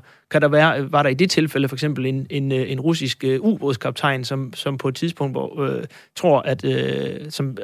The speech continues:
amerikanerne er ved at tvinge op til overfladen, øh, som tror, at krigen er startet, og er, øh, er tæt på at vil, øh, affyre sit, øh, sit,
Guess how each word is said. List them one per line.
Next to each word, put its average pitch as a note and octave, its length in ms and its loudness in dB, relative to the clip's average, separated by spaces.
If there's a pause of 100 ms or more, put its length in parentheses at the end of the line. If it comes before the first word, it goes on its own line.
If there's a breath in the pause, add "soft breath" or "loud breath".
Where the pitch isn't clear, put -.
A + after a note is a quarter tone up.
amerikanerne D#3+ 420 0
er C3+ 40 0
ved D3+ 80 0
at C#3 80 0
tvinge - 220 -2
op E3 100 0
til C#3+ 120 -2
overfladen, D3 580 0 (520 soft breath)
øh, C3+ 200 2
som C#3 260 0
tror, E3+ 300 4
at C#3 220 0
krigen F#3 220 2
er C3+ 40 -2
startet, D#3 540 2
og C#3 320 4
er, C3 200 4
øh, C3+ 200 2 (320 loud breath)
er C#3 60 0
tæt F#3+ 200 2
på G3+ 160 2
at D3+ 80 4
vil, C#3 180 4
øh, C3+ 220 0
affyre E3+ 340 4
sit, D3+ 260 -4
øh, C3 480 0
sit, - 260 -10